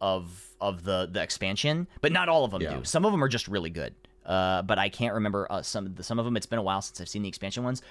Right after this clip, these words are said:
Speaker 1: but they're, it's good. Totally worth the purchase if you've been playing the Bang Dice game and you wanna spice it up a little bit. Uh, and I,
Speaker 2: Mm.
Speaker 1: I will say, uh, so this past weekend I went to, uh, Vegas with, with a group of friends, and we went to an, to an Airbnb,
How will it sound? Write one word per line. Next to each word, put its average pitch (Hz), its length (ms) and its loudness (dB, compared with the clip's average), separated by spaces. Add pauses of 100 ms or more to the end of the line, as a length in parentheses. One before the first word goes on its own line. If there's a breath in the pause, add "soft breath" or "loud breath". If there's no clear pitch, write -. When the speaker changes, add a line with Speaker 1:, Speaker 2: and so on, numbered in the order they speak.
Speaker 1:
but 120 140 0
they're, 143 220 4 (100)
it's 139 240 0
good. 90 240 0
Totally 208 400 4
worth 170 220 2
the 156 80 0
purchase 147 480 0 (260 loud breath)
if 131 220 4
you've 120 120 2
been 113 140 0
playing 127 260 -2
the 123 60 0
Bang 120 260 0
Dice 107 300 2
game 139 380 2
and 104 200 0
you 107 120 -4
wanna 104 260 -4
spice 98 320 -2
it 90 60 -2
up 82 140 -8
a - 20 -10
little 58 240 -10
bit. - 200 -12 (520 loud breath)
Uh, 107 340 6
and 80 460 0
I, 139 80 4
Speaker 2:
Mm. 78 160 -2
Speaker 1:
I 143 100 4
will 165 300 6
say, 127 440 4
uh, 113 220 2
so 110 400 2
this 123 140 -4
past 143 340 -2
weekend 123 320 0
I 95 80 0
went 92 240 -6
to, 90 180 -2
uh, 71 200 -4
Vegas - 520 -2
with, 104 220 0
with 107 240 -4
a 110 60 -4
group 101 140 -4
of 98 80 -8
friends, 110 280 0
and 92 100 -6
we 90 120 -6
went 85 160 -10
to 107 120 -6
an, 92 200 -2 (120)
to 123 140 2
an 101 60 2
Airbnb, 92 580 2